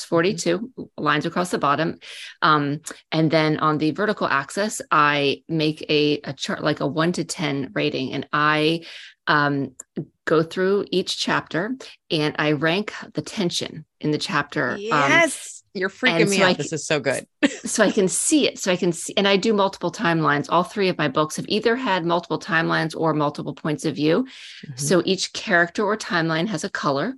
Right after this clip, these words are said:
Speaker 2: So
Speaker 1: Mm-hmm.
Speaker 2: when I graph them, the, the, the different timelines are interacting with each other. So I can see if the tension's rising in one timeline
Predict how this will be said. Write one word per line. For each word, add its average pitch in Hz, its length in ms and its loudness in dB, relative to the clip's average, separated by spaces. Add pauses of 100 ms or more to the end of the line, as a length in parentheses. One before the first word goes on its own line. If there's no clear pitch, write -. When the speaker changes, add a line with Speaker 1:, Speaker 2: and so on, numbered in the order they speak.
(460)
Speaker 2:
So 151 180 0
Speaker 1:
Mm-hmm. 156 100 6
Speaker 2:
when 160 120 2
I 156 100 2
graph 170 400 2
them, 160 160 -2
the, 151 80 -2 (240)
the, 117 220 2 (100)
the 156 200 4
different 180 400 -2
timelines 165 440 -2
are 170 60 0
interacting 160 560 2
with - 160 -8
each - 160 -6
other. 143 240 -4
So - 120 -4
I 160 80 0
can 160 160 -2
see 170 200 2
if 165 80 0
the - 80 0
tension's 170 520 -4
rising 151 420 2
in 147 140 -2
one 151 220 0
timeline 180 580 0